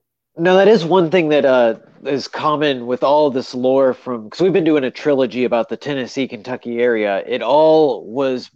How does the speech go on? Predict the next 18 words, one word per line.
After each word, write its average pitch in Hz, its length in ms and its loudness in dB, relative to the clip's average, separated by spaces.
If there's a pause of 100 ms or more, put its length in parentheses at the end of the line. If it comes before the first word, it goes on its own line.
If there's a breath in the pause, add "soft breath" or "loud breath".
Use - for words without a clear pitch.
built 143 340 0
over 131 340 -6
top 131 400 -2
of 110 440 -6
Indian 127 500 -8
burial 127 440 2
grounds, 101 500 -6
'cause, 113 320 -4
uh, 101 260 -2
that's, 143 360 0 (480 soft breath)
John 180 260 4
and 180 80 2
me 165 120 2
are 131 100 4
from 143 300 -2
that 120 220 -2
area 117 460 0
originally. 98 840 -8